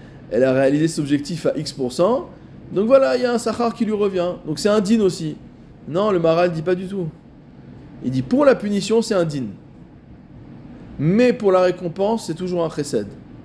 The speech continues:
Puisque comme on l'a vu dans le Pirkei Avot, euh, Alta, ima, Lamata Torah Arbe, si tu as appris beaucoup de Torah, Alta Chazdik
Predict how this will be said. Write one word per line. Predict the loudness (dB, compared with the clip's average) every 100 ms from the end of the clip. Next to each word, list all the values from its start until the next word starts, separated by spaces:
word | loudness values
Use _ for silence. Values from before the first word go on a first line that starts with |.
| -20 -20 -20 -20 -20 -20 -18 -14 -10
Puisque | 0 4
comme | 6 4
on | 4
l'a | 2
vu | 2
dans | 0
le |
Pirkei | 0 -4 0
Avot, | 0 2 2 0 -8 -20 -20 -20 -20 -20 -14 -4
euh, | 2 4 4 4 0 -4 -14 -4
Alta, | -2 0 -2 -2 -4 -4
ima, | -4 0
Lamata | 2 2 0 0 0
Torah | 0 0 2
Arbe, | 2 0 0 0 -2 -8 -20 -18
si | -14 -8
tu | 0
as | 0
appris | 0 -2
beaucoup | -2 -4 -6
de |
Torah, | -2 0 2 0 -2 -12 -20 -20 -20 -2
Alta | 0 2 2
Chazdik | 2 0 0 -4 -4 -12